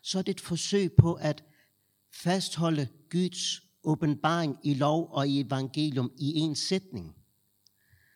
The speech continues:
Men sagen er jo, at vi skal være varsomme med at prøve at få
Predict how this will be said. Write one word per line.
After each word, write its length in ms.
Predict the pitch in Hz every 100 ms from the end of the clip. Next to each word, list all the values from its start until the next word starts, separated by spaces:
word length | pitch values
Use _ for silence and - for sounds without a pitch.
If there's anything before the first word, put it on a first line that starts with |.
| _ _ _ _ _ _ _ _ -
Men 180 | 143
sagen 440 | 143 - 165 180 156
er 120 | 139
jo, 220 | 180 143 90 - _ _ _ _ _ _ _ _ _ _ _ _ _ _ _ _ _ _ _ _ _ _ -
at 140 | 139 131
vi 80 |
skal 240 | 139 - 139
være 200 | 139 123
varsomme 600 | 139 175 175 - 160 139
med 220 | 139 156
at 160 | - 143
prøve 460 | - 156 160 170 -
at 220 | 139 -
få 360 | - 156 -